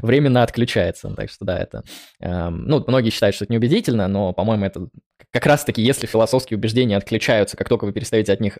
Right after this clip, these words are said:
про них говорить, это очень убедительно <laughs> против этих философских убеждений. То есть, ну, есть реальное основание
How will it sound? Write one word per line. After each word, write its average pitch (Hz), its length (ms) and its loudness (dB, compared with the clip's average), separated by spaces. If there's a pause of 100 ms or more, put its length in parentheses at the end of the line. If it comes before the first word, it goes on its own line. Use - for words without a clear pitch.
(100)
про 110 100 0
них 110 100 2
говорить, 113 320 4
это 117 100 4
очень 143 360 2
убедительно 143 520 2
<laughs> 339 340 2
против 151 320 2
этих 127 220 0
философских 110 500 -2
убеждений. 104 460 -4
То - 80 -10
есть, - 140 -14
ну, 104 80 -4
есть - 220 -4
реальное 101 260 0
основание 107 460 -2